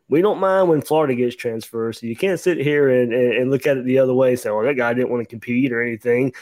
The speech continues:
Look, w-, we have no problem taking transfers. We shouldn't have a problem guys leaving either and trying to better their situation. So,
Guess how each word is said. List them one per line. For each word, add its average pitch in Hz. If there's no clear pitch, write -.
Look, 190
w-, 120
we 147
have 196
no 175
problem 180
taking 123
transfers. 117
We 120
shouldn't 127
have 143
a 127
problem 143
guys 135
leaving 135
either 131
and 107
trying 127
to 117
better 120
their 120
situation. 113
So, 110